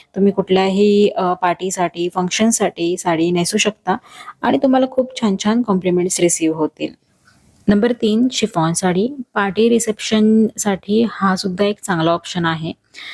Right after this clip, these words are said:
तर अशा ठिकाणी नेसण्यासाठी तुम्हाला, अ, शिफॉन प्रकारातली साडी, अ, तुम्ही आरामात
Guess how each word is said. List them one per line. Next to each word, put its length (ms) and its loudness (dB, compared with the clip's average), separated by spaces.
तर 440 2
अशा 220 -2
ठिकाणी 520 0
नेसण्यासाठी 640 0
तुम्हाला, 560 0
अ, 260 2
शिफॉन 400 0
प्रकारातली 800 0
साडी, 640 0
अ, 60 -6
तुम्ही 260 0
आरामात 380 -2